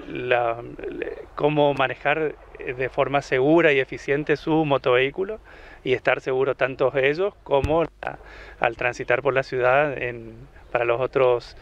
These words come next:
integrantes de la vía pública. Están a cargo en, eh, el, el personal de la División de Escuela y Conducción Vial de la Policía Caminera. Con ellos venimos trabajando en estos talleres de conducción segura.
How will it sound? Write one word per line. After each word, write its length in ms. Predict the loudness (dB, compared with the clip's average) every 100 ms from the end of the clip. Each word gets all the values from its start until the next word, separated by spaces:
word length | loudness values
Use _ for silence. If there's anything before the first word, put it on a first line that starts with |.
| -20 -20 -20 -8
integrantes 680 | -4 0 2 2 0 2 2
de 120 | 2
la 100 | 2
vía 160 | 0 -2
pública. 460 | -2 -4 -6 -16 -20 -12
Están 200 | -2 0
a 60 |
cargo 340 | 2 0 0 -2
en, 220 | -4 -12
eh, 520 | -8 -6 -6 -6 -8 -10
el, 120 | -14 -12 -10
el 120 | -12 -6
personal 580 | -6 -6 -4 0 0 2
de 300 | 2 2 -2
la 160 | 0 0
División 520 | 0 -4 -6 -6 -4
de 320 | -2 -2 -4 -10
Escuela 540 | -10 -10 -2 0 2 0
y 40 |
Conducción 640 | -2 -6 -6 -2 -2 -2
Vial 400 | 0 2 2 0 -10 -20 -20 -12
de 60 |
la 80 | -10
Policía 400 | -8 -8 -6 -4
Caminera. 540 | -4 -2 0 0 -4 -12 -20 -20 -20 -12
Con 160 | -6 -4
ellos 180 | -2 -2
venimos 320 | -4 -6 -4
trabajando 960 | 2 2 2 -2 -2 0 0 2 0 -4
en 340 | -8 -10 -8 -10
estos 300 | -6 -4 0
talleres 420 | 0 0 -2 -2
de 100 | -6
conducción 440 | -8 -10 -8 -8
segura. 400 | -6 -8 -8 -12